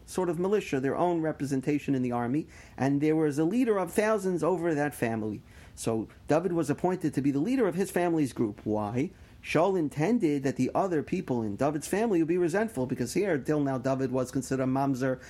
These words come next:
was on the lower end of the spectrum as far as his family was concerned. And now, all of a sudden, he's being, he becoming their head. So Shaul wanted that they would become jealous of him and take care of the problem for him. However, just the opposite happened, and they grew to respect and love him.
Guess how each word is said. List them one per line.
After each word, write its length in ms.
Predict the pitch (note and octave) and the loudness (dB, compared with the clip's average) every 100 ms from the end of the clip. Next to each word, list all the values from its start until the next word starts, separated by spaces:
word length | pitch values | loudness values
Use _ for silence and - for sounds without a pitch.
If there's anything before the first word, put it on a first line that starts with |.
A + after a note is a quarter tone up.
| - | -6
was 160 | C#3 C3+ | -2 2
on 120 | D3 | 2
the 80 | C#3 | 2
lower 380 | C3+ D3+ G#3 E3 | 2 2 4 2
end 220 | A#2+ C3+ | 2 0
of 80 | A#2+ | -2
the 60 | A#2 | -2
spectrum 500 | - A#2+ - A2+ A2 | -2 -2 -2 -2 -2
as 180 | G#2+ | -4
far 180 | - A#2+ | -2 0
as 80 | A2+ | 0
his 120 | A2 | -2
family 300 | B2 A#2 A2+ | -2 -2 -4
was 140 | A2 - | -6 -6
concerned. 400 | G#2+ - G#2 - - - - | -6 -4 -6 -8 -16 -16 -4
And 120 | A#2 | 0
now, 240 | C#3 F3 | 2 4
all 100 | D3+ | 2
of 60 | D3 | 0
a 40 | |
sudden, 280 | C#3+ D#3+ D3 | 0 0 0
he's 120 | A#2+ | 0
being, 380 | G#2+ C3 C3 A#2+ | 0 0 0 0
he 100 | B2+ | -2
becoming 460 | B2 B2+ D3+ D3+ B2+ | -2 0 2 2 0
their 140 | G#2 | -2
head. 360 | G#2+ B2 F#3+ - - - - | -2 0 -2 -6 -18 -20 -18
So 300 | - - C3 | -6 0 0
Shaul 440 | B2 - F#3 F3+ E3 | 0 0 2 2 2
wanted 440 | F3+ B3+ D#3+ D#3 | 0 0 0 0
that 140 | D3 D3+ | 0 0
they 200 | D#3 C#3 - | 0 0 -2
would 160 | D3+ C#3 | -2 -2
become 240 | C#3 D3+ | 0 0
jealous 380 | C#3+ E3+ F#3+ - | 2 0 0 -2
of 100 | C#3 | 0
him 220 | C#3+ C#3 | 0 0
and 240 | C3+ C3+ B2+ | 0 -2 -2
take 180 | C#3 | -2
care 160 | - D3+ | 0 0
of 60 | C3+ | 0
the 80 | |
problem 320 | C3 D3 C3 A#2+ | 0 -2 0 -2
for 240 | F3 F3+ | 0 0
him. 220 | C3+ B2+ - - - | 0 -2 -8 -18 -6
However, 400 | A#2+ D3+ C3 C3+ | 0 2 2 0
just 200 | B2 A#2+ | 0 -2
the 100 | A#2 | 0
opposite 340 | D#3 E3 C#3 | 0 0 -2
happened, 440 | A#2+ A#2 A2+ A2 G#2 - - | 0 -2 -2 -4 -4 -12 -12
and 160 | A2+ A2 | -4 -2
they 80 | A#2 | 0
grew 180 | B2 B2+ | 0 0
to 120 | A2 | -2
respect 420 | A2 - B2 A#2+ | -6 -2 -4 -2
and 100 | G#2+ | -4
love 200 | G#2+ A2+ | -2 -4
him. 120 | B2 | -8